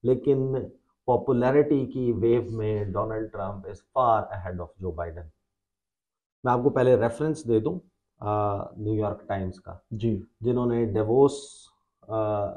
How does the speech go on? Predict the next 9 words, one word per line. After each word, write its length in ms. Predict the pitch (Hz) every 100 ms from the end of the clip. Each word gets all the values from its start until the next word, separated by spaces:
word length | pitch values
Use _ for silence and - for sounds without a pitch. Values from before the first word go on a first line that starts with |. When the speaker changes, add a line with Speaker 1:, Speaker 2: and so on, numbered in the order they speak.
| 92
Speaker 1:
में 400 | 107 101 98 90
World 220 | 107 107
Economic 480 | - 113 107 104 -
Forum 300 | 117 117 113
की 160 | 110 110
sidelines 760 | - 151 143 135 113 110 107
के 120 | -
ऊपर 440 | 110 101 110 107 98
जो 480 | 95 101 101 98